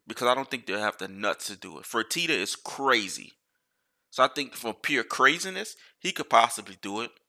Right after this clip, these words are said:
and he can make it get done. And then Morey will, will put the,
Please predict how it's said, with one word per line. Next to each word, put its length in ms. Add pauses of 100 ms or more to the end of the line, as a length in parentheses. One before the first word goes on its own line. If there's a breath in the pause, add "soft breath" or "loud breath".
(220)
and 160
he 100
can 220
make 240
it 80
get 180
done. 260
And 140
then 200
Morey 540 (380 soft breath)
will, 200
will 180
put 240
the, 180